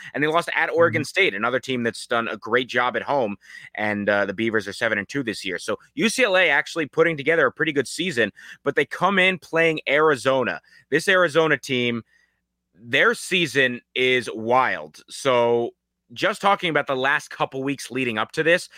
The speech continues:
Speaker 1: they beat Washington State on the road, a team that was at the time ranked nineteenth. They absolutely clobbered them forty-four to six. Then they beat Oregon State at home twenty-seven to twenty-four last week.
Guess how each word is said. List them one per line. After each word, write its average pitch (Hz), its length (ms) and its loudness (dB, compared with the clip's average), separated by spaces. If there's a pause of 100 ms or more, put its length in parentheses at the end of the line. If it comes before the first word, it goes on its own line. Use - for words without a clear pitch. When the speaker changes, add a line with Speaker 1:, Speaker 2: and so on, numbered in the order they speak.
(220)
Speaker 1:
they 143 120 2
beat 143 260 -2
Washington 165 520 0
State 139 300 -2
on 143 220 2
the 143 80 0
road, 113 400 4
a - 40 -12
team 127 280 -6
that 117 120 0
was 117 220 0
at - 140 -2
the - 80 -8
time 123 480 -2
ranked 113 340 -4
nineteenth. 113 800 -6 (340)
They 113 220 -2
absolutely 131 560 -4
clobbered 139 640 0
them 101 300 -2
forty-four 143 480 -2
to 104 80 -2
six. - 480 -2 (240)
Then 156 400 2
they 156 100 2
beat 147 260 -4
Oregon 151 460 2
State 175 380 -2
at 120 120 2
home 135 280 -2
twenty-seven 143 540 -2
to 123 40 -8
twenty-four 131 400 -4
last 147 340 0
week. 127 240 -8